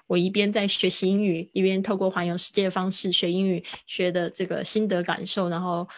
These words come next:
分享给大家这样子。所以我觉得像这样第，第一手的资源还是挺珍贵的，而且对我来讲也是一个非常好的记录，所以为什么我会那么喜欢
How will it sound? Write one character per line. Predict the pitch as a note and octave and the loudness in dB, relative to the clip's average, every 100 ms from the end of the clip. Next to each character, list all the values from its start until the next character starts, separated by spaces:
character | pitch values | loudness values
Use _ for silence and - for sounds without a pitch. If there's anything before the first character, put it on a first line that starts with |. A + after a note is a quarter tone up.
| - | -20
分 | - G3 | -2 0
享 | F3+ E3 | 0 -6
给 | - | -10
大 | - - | -8 -8
家 | - - | -6 -6
这 | G3+ | -6
样 | - - G3+ | -8 -10 -14
子。 | - - _ _ - _ _ _ | -16 -20 _ _ -20 _ _ _
所 | - F#3+ | -2 0
以 | |
我 | F#3+ F3 | 0 -4
觉 | E3+ | -6
得 | E3 F3 E3+ F3+ - - | -4 -4 -4 -6 -14 -8
像 | A#3 A3+ | -6 -2
这 | A#3 | -2
样 | A3 | -2
第， | G#3+ A3 - - | -2 -2 -4 -4
第 | A#3 A3+ | -2 0
一 | A#3 | 0
手 | F#3 F3 | 0 0
的 | F3 | -2
资 | F3 F#3+ | -2 0
源 | G3+ E3+ F3+ | 2 2 0
还 | F3 E3+ | -2 -4
是 | - G3 F#3 F3 E3+ | -4 -2 0 0 -2
挺 | E3+ F3 E3 | -6 -10 -6
珍 | F3 E3+ | -4 -4
贵 | E3+ E3+ | -2 -2
的， | - | -2
而 | F3 | -4
且 | - | -4
对 | E3 F#3 | -2 0
我 | E3 | 0
来 | D#3 | -2
讲 | E3 E3 - | -4 -6 -6
也 | F3 | -8
是 | - | -4
一 | F3+ | -2
个 | E3 | -2
非 | E3 F#3 | -4 -6
常 | D#3+ | -6
好 | D#3+ - | -6 -6
的 | - | -8
记 | - E3+ | -8 -4
录， | E3 E3 | -4 -4
所 | D#3+ | -2
以 | E3+ | -2
为 | F3 | -2
什 | F3+ | -6
么 | F3 | -10
我 | - | -8
会 | F3+ E3+ | -6 -4
那 | E3+ | -4
么 | E3+ | -4
喜 | F3 - | -4 -6
欢 | - F3 F3 | -4 -4 -4